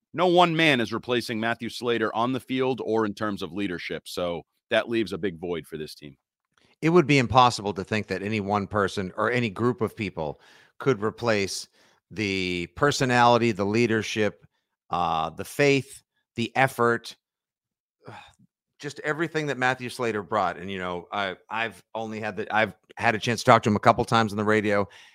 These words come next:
Speaker 2: had a chance to talk to him at a couple of charity events that the Joe Andruzzi's of the world have run.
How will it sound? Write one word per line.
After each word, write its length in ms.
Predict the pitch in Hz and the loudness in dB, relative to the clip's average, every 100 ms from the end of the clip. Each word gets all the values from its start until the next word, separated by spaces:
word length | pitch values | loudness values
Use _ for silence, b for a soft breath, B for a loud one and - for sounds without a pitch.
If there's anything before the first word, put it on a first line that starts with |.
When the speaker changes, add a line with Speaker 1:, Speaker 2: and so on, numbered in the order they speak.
| B | B
Speaker 2:
had 160 | 120 | 0
a 60 | 110 | 0
chance 260 | - 117 101 | -2 -2 -4
to 60 | |
talk 260 | 92 127 113 | 0 2 4
to 60 | 117 | 2
him 80 | 104 | 0
at 60 | |
a 40 | 95 | 2
couple 280 | 117 104 98 | 0 0 -2
of 60 | |
charity 400 | - 131 127 120 | 2 4 6 4
events 300 | 110 110 107 | 2 2 0
that 180 | - 90 | -4 -4
the 100 | 95 | -4
Joe 200 | 85 101 | 0 0
Andruzzi's 600 | 98 95 107 107 107 92 | 0 -4 -6 -6 -6 -6
of 140 | 98 | -4
the 80 | 95 | -2
world 300 | 95 98 98 | 2 2 2
have 140 | 98 82 | 0 0
run. 300 | 95 92 | 0 0